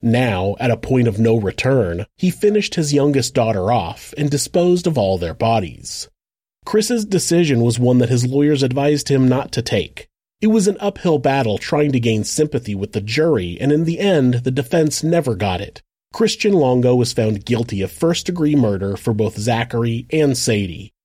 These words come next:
He was sentenced to death for the four murders. Though the death penalty is still legal in the state of Oregon, there has been a moratorium on execution since two thousand eleven. It's unlikely that Chris will be executed, but he will die in prison.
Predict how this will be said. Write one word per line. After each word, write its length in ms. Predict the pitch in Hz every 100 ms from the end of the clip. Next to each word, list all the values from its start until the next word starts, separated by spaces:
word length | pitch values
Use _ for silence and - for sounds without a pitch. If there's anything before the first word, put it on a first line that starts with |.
| _
He 100 | 175
was 180 | 156 143
sentenced 460 | 180 180 185 -
to 60 | 151
death 320 | 123 151 139
for 140 | - 139
the 100 | 147
four 260 | - 85
murders. 680 | 87 113 101 82 - - - _ _ _ _ _
Though 160 | 151 180
the 120 | 175
death 300 | 160 208 -
penalty 400 | 196 185 175 165
is 280 | 131 170 180
still 260 | - 147
legal 380 | 135 139 131 131
in 60 | 123
the 80 | 113
state 260 | - 107
of 100 | 98
Oregon, 540 | - 127 120 87 80 - -
there 120 | 151
has 120 | 170
been 140 | 196
a 60 | 185
moratorium 760 | 180 175 165 - 202 190 143 131
on 140 | 120
execution 840 | 113 - 117 - 160 151 98 95
since 360 | 101 - 175 -
two 140 | -
thousand 380 | 117 95 92 85
eleven. 500 | 85 107 120 87 90 _ _ _ -
It's 200 | 180 -
unlikely 500 | 190 156 160 156 120
that 140 | 104
Chris 260 | - 131 113
will 220 | 143 151
be 140 | 123 113
executed, 760 | 131 - 107 95 85 82 - -
but 100 | 160
he 100 | 175
will 260 | 196 202
die 260 | 165 117 95
in 160 | 87
prison. 500 | 87 127 120 98 -